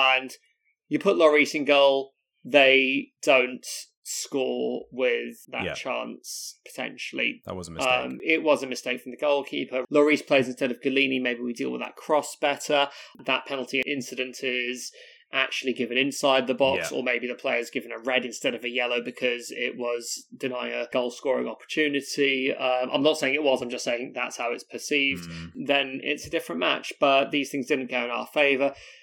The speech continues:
Speaker 1: Harry Kane scores a very good but very offside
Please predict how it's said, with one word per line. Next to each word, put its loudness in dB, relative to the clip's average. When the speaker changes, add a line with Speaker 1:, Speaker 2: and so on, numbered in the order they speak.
Speaker 1:
Harry 6
Kane 4
scores 0
a -2
very 6
good 8
but 4
very 6
offside 2